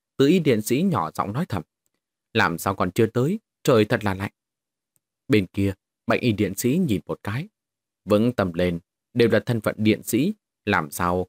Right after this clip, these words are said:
còn xúc động như vậy chứ? Gió vẫn không ngừng thổi,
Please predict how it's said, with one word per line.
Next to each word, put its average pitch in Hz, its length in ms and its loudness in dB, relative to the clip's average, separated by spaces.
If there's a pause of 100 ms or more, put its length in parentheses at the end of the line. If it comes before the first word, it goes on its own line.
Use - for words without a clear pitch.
còn 90 340 -2
xúc 190 160 -2
động 92 180 0
như 101 120 -2
vậy 80 200 -2
chứ? 156 160 0 (1120)
Gió 98 340 0
vẫn 123 120 0
không 92 300 -4
ngừng 90 240 0
thổi, 92 220 0